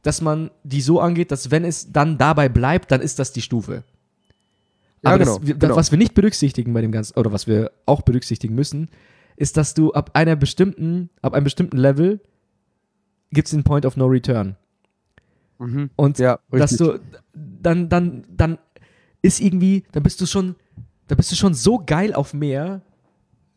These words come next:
Speaker 1: dass du dann halt auf jeden Fall nicht mehr zurückgehst oder dass du die Stufe hältst. Weil meist, also es gibt so, irgendwann kriegst du einen Bleifuß, irgendwann bist du auf dem Gas, bis du gegen einen Baum fährst, Alter.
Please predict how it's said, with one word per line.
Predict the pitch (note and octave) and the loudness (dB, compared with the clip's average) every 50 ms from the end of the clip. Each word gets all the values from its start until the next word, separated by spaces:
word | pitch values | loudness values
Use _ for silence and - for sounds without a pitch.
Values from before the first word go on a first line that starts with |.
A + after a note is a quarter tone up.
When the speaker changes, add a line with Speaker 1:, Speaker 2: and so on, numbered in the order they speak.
| _ | _
Speaker 1:
dass | - D3 C#3+ - - | 0 0 0 0 2
du | - E3 D#3 D#3 D#3+ D#3+ | 2 2 4 4 2 2
dann | - D#3 D#3 E3 E3 D#3 C#3+ | 2 0 0 0 0 2 2
halt | C#3 D3 - | 2 0 0
auf | D3 - - | -2 -2 -2
jeden | C#3+ F3+ F#3 E3+ | -2 -2 -2 -2
Fall | D3 - C#3+ C#3+ D3 D3+ D#3+ D#3 _ _ _ _ _ _ _ - | -4 -2 0 0 0 0 -2 -4 _ _ _ _ _ _ _ -4
nicht | C3+ C#3+ F3 G3 - - D3+ | 0 2 2 2 2 0 -2
mehr | D3+ D3 D3 D3 D3 D3+ D3 - _ _ | -2 -2 0 0 -2 -4 -6 -10 _ _
zurückgehst | - C3+ C3 G3 G3 - A#2 A2+ A2+ - - | -2 2 2 2 2 0 -4 -6 -6 -4 -2
oder | - C3 B2+ | 0 2 2
dass | C3+ C#3 - | 2 0 0
du | - C#3 | -2 -2
die | B2 C3 | -2 -2
Stufe | - - G3 A3 G#3 - B2 | -2 0 0 0 0 0 -2
hältst. | A#2 A2 G#2+ G#2+ - - - - | -2 -2 -2 -4 -6 -8 -4 -2
Weil | C3 A#2+ | 0 0
meist, | A#2+ B2+ C3 F3 F#3+ - | 0 0 0 -2 -2 -2
also | - C3+ E3 | -4 -4 -4
es | E3+ | -4
gibt | - G#3+ - - | -6 -8 -4 -2
so, | G3+ G3 F#3 - - _ _ _ _ _ | -2 -2 -2 -4 -10 _ _ _ _ _
irgendwann | - G#3 A#3 A3 A3 G3+ F#3 | 2 2 2 4 2 0 0
kriegst | - G3 F#3+ - - | 0 -2 -2 -2 -2
du | |
einen | D#3+ B2 | -4 -2
Bleifuß, | G#2 C3 B2 B2+ B2+ B2+ - A#2 G#2+ G2+ - - | 0 2 2 2 2 0 -4 -8 -8 -10 -8 -2
irgendwann | - F3 F#3 F3 E3+ E3 D#3 - - | 2 2 2 2 2 -2 -2 -2 0
bist | - E3+ D#3 - - | 0 0 2 0 -2
du | D3 A#2 | -4 -4
auf | B2 A#2+ | -4 -4
dem | B2 A#2+ | -6 -4
Gas, | A2+ C3 C#3 F3 F#3 F3 - | -2 0 0 0 -2 -2 -4
bis | D#3 D3 - | -4 -4 -2
du | C#3+ | -2
gegen | C3 C#3+ C3 | -4 -2 -2
einen | C3+ B2 A2 | -2 0 2
Baum | A#2 A#2+ B2+ | 2 0 0
fährst, | A#2 - A2 G2+ G2+ - - | -2 -4 -6 -8 -8 -8 -8
Alter. | F#2 G2 - E2+ F2 - | -10 -10 -10 -10 -12 -14